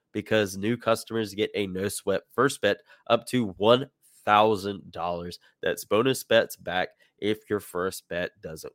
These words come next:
win, whatever it is, you know, whether it's, you know, who scores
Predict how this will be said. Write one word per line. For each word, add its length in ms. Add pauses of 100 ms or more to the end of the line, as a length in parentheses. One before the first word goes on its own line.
win, 280 (540)
whatever 360
it 120
is, 340
you 100
know, 220 (340)
whether 180
it's, 140
you 120
know, 60 (280)
who 140
scores 580